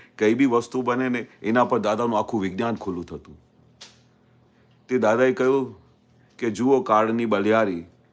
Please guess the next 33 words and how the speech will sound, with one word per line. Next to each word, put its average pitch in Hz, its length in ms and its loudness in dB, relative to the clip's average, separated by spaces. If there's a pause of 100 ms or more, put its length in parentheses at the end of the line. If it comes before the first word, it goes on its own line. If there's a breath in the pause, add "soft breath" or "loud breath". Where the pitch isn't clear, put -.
(460)
પહેલા 110 260 2
જમાનામાં 120 640 0
અમે 113 160 0
યાત્રા 98 400 2
કરવા 113 320 0
જતા 98 300 -4
હતા 85 260 -8 (1120)
તો 92 60 -14
દાદાને 95 420 -4
બધું 110 280 0
દેખાય 147 360 -2
ને, 80 200 -14 (420)
બધી 110 180 -2
બેલગાડી 107 600 0
પર 104 200 -4
જતા 101 300 -4
હતા. 98 240 -8 (500 soft breath)
ત્યારે, 107 380 0
અ, 98 360 -6
ત્યાં 107 340 -2
પછી 110 400 -4
પહોંચતા 107 480 0
પહોંચતા 110 460 -2
તો 117 400 -4 (180 loud breath)
આખું - 320 -4
અમારું 120 240 0
મોઢું 120 420 0
બધી 117 220 -2
ધૂળથી 127 460 2
કાળું 123 460 2
થઈ 117 160 -2
જતું 92 300 -6
હતું. 82 200 -18